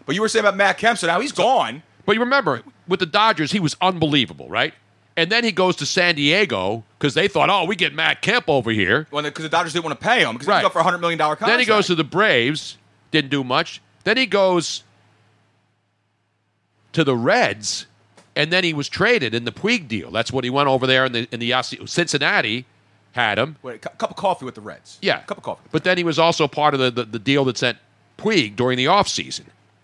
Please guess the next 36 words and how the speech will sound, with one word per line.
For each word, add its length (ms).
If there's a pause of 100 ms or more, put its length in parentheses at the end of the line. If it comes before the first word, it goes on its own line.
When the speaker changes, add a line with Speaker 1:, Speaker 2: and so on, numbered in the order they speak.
(260)
Speaker 2:
And 120
now 160
Matt 280
Kemp 340 (380)
out 160
of 100
baseball. 560 (160)
Is 80
he 80
done? 460 (220)
Speaker 1:
Yeah, 200
he's 120
done. 200 (520)
Speaker 2:
Is 60
he 60
shot 340
completely? 360
Speaker 1:
He's 60
shot 200
completely. 260 (220)
He 80
was, 100
he's 140
thirty-six 420
Speaker 2:
He's 60
Speaker 1:
now? 80
Speaker 2:
thirty-four. 480
Speaker 1:
He's 80
thirty-four. 560 (100)
Eh. 320 (2000)
Speaker 2:
Corey 260
Kluber's 480
broken 380
right 200
arm 300
tonight, 400